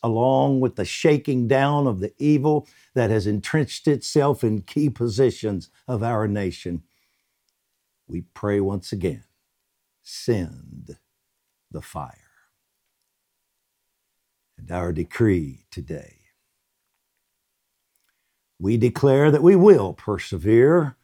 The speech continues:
on the battlefield of America until the new wine is poured out and the river of life flows abundantly.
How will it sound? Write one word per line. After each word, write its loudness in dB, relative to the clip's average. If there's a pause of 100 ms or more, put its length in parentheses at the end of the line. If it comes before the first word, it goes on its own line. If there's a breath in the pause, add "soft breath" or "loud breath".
(460)
on -12
the -14
battlefield -2
of -10
America -8 (1120)
until 0
the 2
new 4
wine 4
is -2
poured -2
out -2 (1300)
and -20
the -16
river 2
of 0
life 0
flows -8 (140)
abundantly. -12